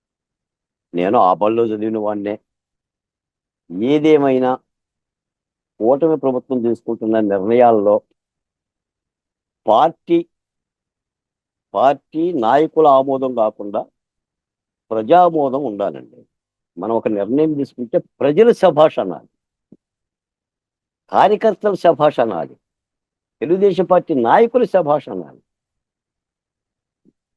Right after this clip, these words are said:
మనమే తుమ్మి మనమే జీవించుకున్నట్టుగా నేను సీని గారికి ఇచ్చి, సీని గారు నాకు ఇచ్చి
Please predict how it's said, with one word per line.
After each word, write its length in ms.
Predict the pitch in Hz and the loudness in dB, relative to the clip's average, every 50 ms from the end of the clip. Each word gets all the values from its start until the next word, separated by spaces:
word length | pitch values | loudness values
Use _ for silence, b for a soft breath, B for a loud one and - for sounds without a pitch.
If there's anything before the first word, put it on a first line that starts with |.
| _ - | _ -18
మనమే 380 | 80 - 87 107 156 185 208 214 | -12 -8 -4 -2 0 2 2 2
తుమ్మి 300 | 208 - 202 196 202 202 | 2 0 -2 0 0 0
మనమే 380 | 190 180 160 170 175 185 185 | 0 0 0 0 0 0 0
జీవించుకున్నట్టుగా 920 | 170 151 165 170 165 160 - _ - 156 156 151 135 - 139 131 135 131 127 - _ _ _ _ _ _ _ _ _ _ _ _ _ _ _ _ _ _ _ _ - | 0 0 0 0 0 -2 -4 _ -8 -6 -4 -6 -6 -6 -4 -2 -2 -2 -2 -4 _ _ _ _ _ _ _ _ _ _ _ _ _ _ _ _ _ _ _ _ -6
నేను 200 | 107 120 143 147 | -2 -2 0 0
సీని 280 | 131 - 156 165 175 175 | 0 2 2 4 4 6
గారికి 280 | 165 165 165 151 143 | 4 4 4 2 -2
ఇచ్చి, 160 | 156 - - 170 | -10 -12 -12 -10
సీని 240 | - - 160 165 165 | -8 -6 -4 -2 0
గారు 200 | 160 165 160 143 | 0 0 0 -2
నాకు 260 | 127 131 147 131 143 | -2 -2 -2 -4 -4
ఇచ్చి 280 | 143 - _ - 143 | -8 -12 _ -20 -20